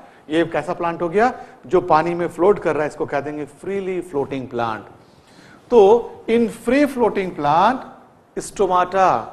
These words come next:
देखो नीचे का surface पानी के touch में है, है ना? नीचे का surface कहाँ है? पानी को टच कर रहा है, इसीलिए इस surface पे stomata बिल्कुल नहीं मिलेगा। क्यों? अगर मिलता तो क्या होता?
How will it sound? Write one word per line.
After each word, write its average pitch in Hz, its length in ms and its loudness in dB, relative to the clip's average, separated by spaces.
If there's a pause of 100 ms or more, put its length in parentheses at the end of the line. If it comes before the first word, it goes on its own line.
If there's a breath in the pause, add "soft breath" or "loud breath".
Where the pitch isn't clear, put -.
(240)
देखो 175 260 0
नीचे 196 520 -2
का 220 160 0
surface 175 580 -2
पानी 160 300 0
के 190 200 2
touch - 280 0
में 156 160 -2
है, 127 220 0
है 143 100 -4
ना? 240 160 2 (360 loud breath)
नीचे 160 260 -2
का 170 60 0
surface 170 340 -4
कहाँ 170 180 0
है? 240 180 -2 (300 loud breath)
पानी 180 280 2
को 208 140 2
टच 202 320 -2
कर 165 180 -2
रहा 143 220 0
है, 104 220 -6 (580 loud breath)
इसीलिए 240 380 2
इस 247 360 0
surface 214 380 2
पे 202 200 4
stomata 180 580 -4
बिल्कुल 175 640 0
नहीं 180 140 -2
मिलेगा। 143 420 0
क्यों? 240 320 2 (380 loud breath)
अगर 185 260 4
मिलता 180 340 2
तो 208 120 -2
क्या 233 180 2
होता? 233 320 0